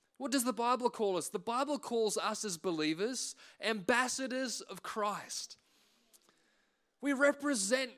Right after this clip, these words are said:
God on the earth. And there is a sense of responsibility and a weight that is on our lives.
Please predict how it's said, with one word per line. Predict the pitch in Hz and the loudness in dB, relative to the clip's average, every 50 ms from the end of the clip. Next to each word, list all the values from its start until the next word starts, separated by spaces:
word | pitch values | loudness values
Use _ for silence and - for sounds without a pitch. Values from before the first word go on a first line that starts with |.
| - - - | -20 -8 -4
God | - 226 240 254 247 226 165 127 - - - _ _ - | -4 -2 -2 -2 -4 -6 -8 -10 -14 -20 -20 _ _ -8
on | - 208 214 | -4 -2 -2
the | 214 208 220 | 0 0 0
earth. | 220 196 151 120 - - - - _ _ _ _ _ _ _ _ _ _ _ _ - | 0 0 -2 -4 -8 -12 -20 -20 _ _ _ _ _ _ _ _ _ _ _ _ -2
And | 240 262 254 | 0 2 4
there | 269 285 285 294 | 4 4 4 4
is | 269 226 | 2 0
a | 262 226 | 0 0
sense | - - 294 294 311 302 254 - | 2 4 4 4 4 4 0 0
of | 277 233 214 247 | -2 0 2 2
responsibility | 254 - - - - - 254 262 269 269 - - - 214 165 202 240 262 285 277 254 226 226 226 214 196 | 2 2 2 0 -2 0 0 0 0 0 0 -2 -4 -4 -4 -2 0 2 2 2 2 2 0 0 -2 -2
and | 202 220 226 | -2 0 0
a | 220 | 0
weight | 214 196 190 202 226 240 269 285 285 233 - - | 0 0 0 0 2 2 2 2 0 -4 -4 -2
that | 226 226 | -2 0
is | 214 208 175 226 | 0 0 -2 -2
on | 233 233 | -2 0
our | 233 226 214 214 | 0 0 0 0
lives. | 226 240 254 254 233 190 | 0 0 0 -2 -2 -4